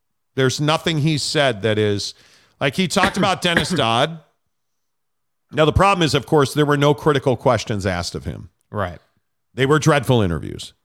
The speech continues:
Speaker 1: But he talked about Dennis Dodd, and he said, "Oh, I know Dennis Dodd for years. We're friends, and I respect him. But some of the stuff he was reporting is just not true."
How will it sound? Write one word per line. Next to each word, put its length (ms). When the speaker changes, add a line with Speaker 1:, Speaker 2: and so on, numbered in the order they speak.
Speaker 1:
But 120
he 80
talked 320
about 240
Dennis 280
Dodd, 280
and 100
he 80
said, 220
"Oh, 40
I 320
know 200
Dennis 300
Dodd 240
for 100
years. 380
We're 100
friends, 540
and 260
I 100
respect 460
him. 380
But 120
some 120
of 60
the 40
stuff 240
he 80
was 140
reporting 320
is 100
just 220
not 180
true." 280